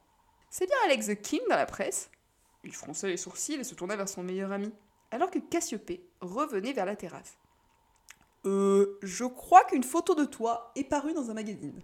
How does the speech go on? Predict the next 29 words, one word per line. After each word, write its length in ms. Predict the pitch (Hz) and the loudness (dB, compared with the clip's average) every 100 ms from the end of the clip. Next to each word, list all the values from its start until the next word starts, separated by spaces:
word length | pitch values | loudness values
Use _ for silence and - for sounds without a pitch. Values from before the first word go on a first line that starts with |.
| - _ _ _ _ - - _ - | -20 _ _ _ _ -20 -20 _ 6
Alex 300 | 196 254 - | 8 8 4
s'empara 380 | 190 190 208 | 2 6 6
de 40 | 202 | 4
son 140 | 170 | 0
propre 320 | 165 196 196 | -2 -2 -2
téléphone 440 | 185 196 226 302 294 | -4 -4 6 6 6
et 40 | |
tapa 260 | 277 262 247 | 4 4 2
son 220 | - 262 | 2 2
nom 160 | 226 240 | 4 4
dans 100 | 196 | 4
la 100 | 143 | 6
barre 180 | 202 | 4
de 60 | 185 | 4
recherche 400 | 170 180 254 208 | 0 0 0 0
Google. 380 | 202 175 143 - - _ _ _ _ _ - | -2 0 -2 -4 -16 _ _ _ _ _ 0
Liam 240 | 180 233 | 6 6
se 100 | 220 | 4
pencha 300 | 185 196 254 | 0 0 0
par-dessus 320 | 226 165 165 | 0 0 0
son 140 | - 208 | -4 -6
épaule 340 | 233 311 302 | 6 8 8
et 60 | 262 | 4
observa 400 | 262 - 262 254 | -2 -2 2 2
les 180 | 240 220 | 0 0
images 300 | 202 190 196 | 2 2 2
qu'il 140 | 196 | -8
faisait 200 | - 196 | -6 -4
défiler. 400 | 196 196 165 - | -4 -6 -8 -10